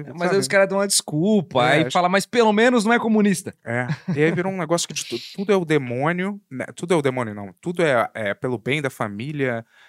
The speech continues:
Speaker 2: tradicional brasileira, só que eu não vejo, é... Não sei de onde as pessoas tiraram essa ideia que o ápice da vida é você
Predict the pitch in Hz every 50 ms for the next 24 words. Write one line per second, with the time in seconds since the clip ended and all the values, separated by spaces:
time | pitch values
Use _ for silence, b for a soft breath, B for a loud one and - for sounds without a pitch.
0 | b b - - 120 113 - - - - 107 98 101 110 120 123 117 113 107 101
1 | 110 113 127 143 143 - - 165 - 190 185 175 151 110 107 120 147 170 175 143
2 | 117 117 113 107 101 98 95 92 - _ _ _ _ _ _ _ _ _ _ _
3 | _ _ _ _ _ _ _ _ _ _ - - 208 _ - 160 151 - 196 180
4 | 170 170 - - - 143 - - 143 - - 123 110 113 120 127 127 117 113 113
5 | - - 98 101 - 101 110 113 113 113 - 113 104 107 120 139 - - - -
6 | 113 107 98 90 - - 117 131 135 123 120 113 104 - - - - 101 95 92
7 | 90